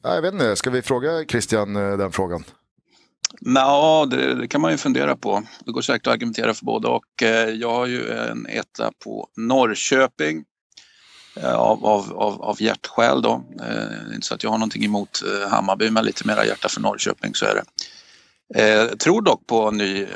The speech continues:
Speaker 2: Hammarby-tränare. Jag tycker han verkar lite spännande, så att, eh, vi får väl se.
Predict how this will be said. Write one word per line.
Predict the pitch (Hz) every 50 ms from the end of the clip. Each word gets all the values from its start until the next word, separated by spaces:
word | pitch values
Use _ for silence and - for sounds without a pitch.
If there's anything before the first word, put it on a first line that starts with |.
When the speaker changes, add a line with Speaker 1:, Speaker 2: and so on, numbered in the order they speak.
| 92
Speaker 2:
Hammarby-tränare. | 95 50 110 110 98 92 92 92 87 - 123 135 - - 60
Jag | - -
tycker | - 117 -
han | - -
verkar | 135 60 - -
lite | 58 57 -
spännande, | - - 57 53 55 58 64 65 - 57 -
så | - - 107
att, | 104 - _ _ - 110
eh, | 107 107 101 104 104 101 - -
vi | 113 107
får | - 117
väl | 113
se. | - - 139 131 120